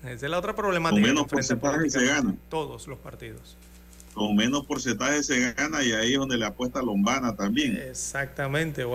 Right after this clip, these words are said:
Speaker 2: Porque
Speaker 1: apuesta el
Speaker 2: Lombana apuesta
Speaker 1: P R D
Speaker 2: a la
Speaker 1: con
Speaker 2: juventud.
Speaker 1: el, eh, apuestan todos, don Juan de Dios,
Speaker 2: Bueno,
Speaker 1: entre
Speaker 2: sí,
Speaker 1: menos
Speaker 2: todos,
Speaker 1: porcentaje,
Speaker 2: pero,
Speaker 1: ¿no?
Speaker 2: eh, pienso que los que le ven menos oportunidades ahora,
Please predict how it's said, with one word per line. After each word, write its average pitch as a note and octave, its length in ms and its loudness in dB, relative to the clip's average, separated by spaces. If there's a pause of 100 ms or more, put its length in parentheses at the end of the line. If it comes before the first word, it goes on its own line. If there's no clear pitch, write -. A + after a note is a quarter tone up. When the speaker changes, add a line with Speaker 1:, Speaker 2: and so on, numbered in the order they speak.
(120)
Speaker 2:
Porque C#3 240 2
Speaker 1:
apuesta D3+ 140 6
el C3+ 80 6
Speaker 2:
Lombana A#2 240 4
apuesta B2 80 0
Speaker 1:
P C3 60 2
R C3+ 100 4
D C#3+ 60 4
Speaker 2:
a A#2+ 40 2
la A2+ 80 2
Speaker 1:
con G2 140 2
Speaker 2:
juventud. G2 400 2 (500)
Speaker 1:
el, - 40 -16
eh, C#2 40 -12
apuestan C#3+ 440 -4
todos, D#3+ 440 2 (560)
don C3+ 140 -8
Juan B2 160 -6
de A#2 100 -8
Dios, B2+ 160 -4 (140)
Speaker 2:
Bueno, B3 140 0
Speaker 1:
entre G3+ 120 2
Speaker 2:
sí, C3 60 -2
Speaker 1:
menos C#3+ 160 0
Speaker 2:
todos, F3 140 2
Speaker 1:
porcentaje, B2+ 320 0
Speaker 2:
pero, G#2 120 2
Speaker 1:
¿no? G2 400 0 (460)
Speaker 2:
eh, G#2+ 260 0
pienso D#3 400 2
que A#2+ 340 2
los A2+ 160 -2
que A2+ 140 -2
le G#2+ 100 2
ven B2+ 340 0
menos - 240 -4
oportunidades A2+ 640 2
ahora, A#2+ 440 2